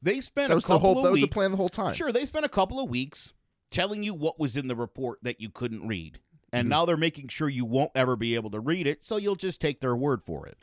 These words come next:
Speaker 2: Well, you have to. What other option do you have?
Speaker 1: Sure, we just, Lindsey Graham on Fox News this morning. I, I, I don't know what they have on this guy. I don't know what it is.
Speaker 2: Lindsey Graham.
Speaker 1: Lindsey, it's gotta be mad. But Lindsey Graham literally was on Fox News this morning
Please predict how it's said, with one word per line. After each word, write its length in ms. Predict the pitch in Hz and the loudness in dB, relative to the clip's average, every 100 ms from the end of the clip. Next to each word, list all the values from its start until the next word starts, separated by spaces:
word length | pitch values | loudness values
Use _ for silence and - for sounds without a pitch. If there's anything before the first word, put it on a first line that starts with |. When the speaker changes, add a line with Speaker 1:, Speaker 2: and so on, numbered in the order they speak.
| - | -6
Speaker 2:
Well, 100 | 123 | 0
you 100 | 120 | 2
have 240 | 107 113 - | 2 -2 -2
to. 140 | 98 | -4
What 160 | 87 101 | 0 2
other 200 | 104 104 | 4 2
option 340 | 101 - 120 | 2 -2 -4
do 80 | 120 | 0
you 100 | 117 | 2
have? 180 | 117 190 | 2 0
Speaker 1:
Sure, 220 | 311 330 | -2 0
we 120 | 135 | 0
just, 280 | 120 160 - - | 0 -4 -4 -4
Lindsey 320 | 147 175 175 | 0 0 0
Graham 360 | 175 226 294 135 | -2 0 0 0
on 140 | 131 | 0
Fox 380 | 127 175 196 - | -2 -4 -4 -4
News 280 | 170 240 294 | -4 -4 -2
this 240 | 185 - | -4 -4
morning. 420 | 127 110 98 87 85 _ | -4 -2 -4 -8 -14 _
I, 120 | 165 165 | -10 -4
I, 220 | 196 220 - | -2 -2 -6
I 180 | 170 233 | -6 -6
don't 440 | 208 127 196 247 165 | -6 0 2 2 2
know 200 | 185 202 | 2 2
what 300 | 135 175 _ | 2 0 _
they 200 | 190 190 | -2 -2
have 360 | - 339 285 170 | -6 -8 -2 0
on 200 | 135 143 | 2 0
this 200 | 175 - | -4 -4
guy. 600 | 233 294 156 87 87 - _ | -4 -2 -4 -6 -12 -18 _
I 120 | 156 | -6
don't 280 | 139 233 233 | 0 -2 0
know 120 | 254 | -2
what 180 | 262 262 | 0 -2
it 100 | 254 | -2
is. 440 | 294 254 92 - 104 | -4 -4 -8 -6 -4
Speaker 2:
Lindsey 220 | 98 95 | -4 -4
Graham. 260 | 104 82 - _ _ | -4 -6 -10 _ _
Speaker 1:
Lindsey, 440 | 175 269 349 160 104 | -6 -4 -4 -4 -6
it's 140 | - | -8
gotta 320 | - 269 339 | -4 -2 0
be 100 | 330 | -2
mad. 420 | 311 339 330 113 92 | -2 -2 -2 -2 -4
But 160 | 190 | -4
Lindsey 320 | 214 285 311 330 | -2 -2 -4 -4
Graham 340 | 190 185 214 | 0 0 -2
literally 480 | 180 254 311 302 302 | -6 -2 -2 -2 -4
was 160 | 277 | -4
on 160 | 247 254 | -2 -2
Fox 400 | - 233 247 - | -2 0 0 -2
News 240 | 202 196 | -4 -4
this 180 | 165 170 | -8 -8
morning 460 | 151 139 143 139 | -4 -2 -2 -2